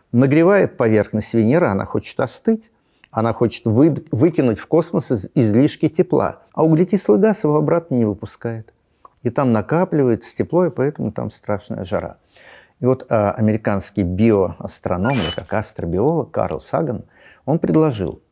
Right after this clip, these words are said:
«Углекислый газ — это хорошая среда для наших микроорганизмов, даже для какой-нибудь хлореллы там, или сине-зелёных водорослей. Давайте привезём на Венеру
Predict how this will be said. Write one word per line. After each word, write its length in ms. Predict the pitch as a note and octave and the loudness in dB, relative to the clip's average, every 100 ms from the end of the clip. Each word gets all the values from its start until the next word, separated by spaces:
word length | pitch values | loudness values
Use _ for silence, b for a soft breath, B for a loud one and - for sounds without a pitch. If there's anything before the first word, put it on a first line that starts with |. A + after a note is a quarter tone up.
| _ _ _ _ _ | _ _ _ _ _
«Углекислый 600 | G2+ G2+ A#2 E3+ - F#3 G#3 | -2 0 2 0 2 2 4
газ — 240 | G#3+ A#2+ | 2 0
это 120 | F#2 - | -6 -4
хорошая 420 | A#2+ E3 F#3+ E3 | 0 0 0 0
среда 400 | - D3+ C#3+ F#3 | 0 -2 0 0
для 160 | E3 | 0
наших 360 | E3 E3 - - | 0 -2 -4 -4
микроорганизмов, 920 | D#3+ D#3+ D#3+ D#3 E3 F#3+ G3+ A#2+ F2+ | -2 0 0 0 0 0 -2 -2 -2
даже 220 | F#2+ G#2+ G#2 | 0 0 0
для 220 | A2 A#2 B B | 0 0 B B
какой-нибудь 260 | G#2 F#2+ - | -6 -6 -4
хлореллы 580 | G#2+ G2 G2+ C3+ B2+ | -2 0 0 0 0
там, 260 | - G2 F#2+ | -2 -4 -4
или 100 | F2+ B B | -6 B B
сине-зелёных 760 | - A#2 A2+ F#2+ A2+ A2 G#2 C#3 | -4 0 0 2 2 2 0 0
водорослей. 500 | D#3+ B2+ G2 - - b b - | 0 0 -4 -8 -14 b b -2
Давайте 300 | C#4 - - | 0 0 -2
привезём 500 | B2 A#2 G#2 A2 G#2+ | 0 2 2 0 0
на 60 | |
Венеру 420 | G2+ G#2+ G#2 F#2+ | 2 2 2 2